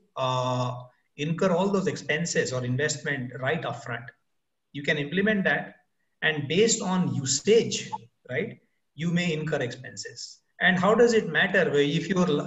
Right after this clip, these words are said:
if a large part of your usage is coming, let's say, from, uh, from Maharashtra, okay, then if forty percent of your usage is coming from Maharashtra, then obviously you are, you are paying for,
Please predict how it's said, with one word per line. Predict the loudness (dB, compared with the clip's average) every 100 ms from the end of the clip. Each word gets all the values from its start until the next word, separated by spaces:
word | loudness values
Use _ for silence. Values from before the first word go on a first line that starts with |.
| 0
if | -2 -2
a | -4
large | -2 -2 -2 0
part | -2 -2
of | -4 -4
your | -4 -4
usage | -6 -10 -10 -12
is | -18
coming, | -14 -12 -12 -8
let's | -8 -4
say, | -2 0 -2
from, | -8 -10 -8 -10
uh, | -8 -8 -8 -14 _ _ _ _ _
from | -4
Maharashtra, | -2 0 0 0 -4 -10 -12 _ _ _
okay, | -18 -4 -4 -4 -14 _ _ _ -2
then | 2 2 2 -2 -6 -4
if | -4 -4 -2
forty | 0 2
percent | 2 4 4
of | 2
your | 0 0
usage | 0 -2
is |
coming | -2 -4 -6
from | -6
Maharashtra, | -6 -6 -6 -10 -16 _ _ _ _ _
then | -2 2
obviously | 4 6 6 6 2
you | 2 2 4
are, | 4 4
you | 2
are | 2 2
paying | 0 2 0
for, | 2 4 4 4